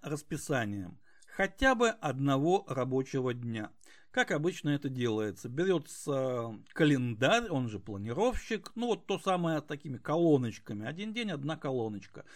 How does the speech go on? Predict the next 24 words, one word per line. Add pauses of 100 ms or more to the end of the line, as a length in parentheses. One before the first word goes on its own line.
(440)
В
колоночку
мы
вписываем
квадратики
разноцветные,
как-то
их
компонуем,
ну
вроде
бы
всё,
день
сложился,
можно
приступать
к
работе. (400)
Но
это
только
первая
проекция.